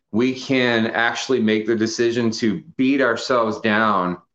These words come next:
into what does it take for me to become a better father today? We can beat ourselves down into how can I be a better partner to my spouse or to my business partner? And so outgrow was really just a reminder to me,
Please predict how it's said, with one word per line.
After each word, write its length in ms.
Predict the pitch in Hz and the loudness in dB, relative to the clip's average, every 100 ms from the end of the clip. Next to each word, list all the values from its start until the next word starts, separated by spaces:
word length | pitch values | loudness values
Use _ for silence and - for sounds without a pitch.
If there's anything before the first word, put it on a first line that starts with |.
| _ _ | _ _
into 560 | 110 117 113 120 110 104 | -2 0 0 0 0 0
what 600 | 98 95 107 127 139 - | -2 -2 0 2 0 0
does 180 | 123 117 | -2 -2
it 120 | 110 | -4
take 280 | - 117 - | -2 -2 -2
for 120 | 110 | 0
me 160 | 107 | 0
to 140 | 104 92 | 2 0
become 380 | 98 107 113 101 | -2 -4 -4 -4
a 80 | |
better 240 | 90 92 87 | -2 -2 -2
father 380 | - 101 107 85 | -2 -2 -2 -4
today? 300 | 85 76 73 | -4 -4 -2
We 180 | 95 | -4
can 160 | 107 98 | -2 -2
beat 240 | 95 113 | 0 0
ourselves 480 | 110 104 - 104 98 | 2 -2 -2 -2 -2
down 380 | - 98 101 101 | 0 0 0 0
into 480 | 92 - 98 87 87 - - _ | -2 -2 0 0 -2 -10 -20 _
how 180 | 117 120 | -2 -2
can 160 | 135 120 | 0 0
I 120 | 110 | 0
be 200 | 92 98 | 0 0
a 60 | |
better 340 | 92 101 98 87 | 0 0 0 0
partner 440 | - 104 101 92 | -2 -2 -2 -4
to 140 | 87 101 | -8 -6
my 180 | 85 | -6
spouse 600 | 71 - 120 113 87 - | -6 -6 -2 0 0 -4
or 80 | 98 | -8
to 140 | - 107 | -6 -2
my 140 | 90 | -2
business 480 | 80 127 - 98 - | -2 -4 -4 -8 -10
partner? 480 | - 92 71 73 - _ _ _ _ | -4 -4 -4 -14 -20 _ _ _ _
And 180 | 117 113 | -2 -2
so 280 | 113 127 120 | 0 0 2
outgrow 760 | 117 151 160 - 120 139 151 139 | 2 0 -2 0 2 2 2 2
was 240 | 104 107 | 0 0
really 340 | 113 170 202 | 0 2 0
just 300 | 131 120 113 | 0 -2 -2
a 60 | 117 | 0
reminder 640 | 107 101 98 110 127 113 | 0 0 0 0 2 0
to 120 | - 101 | -2 -2
me, 520 | 101 143 131 107 | 0 0 0 0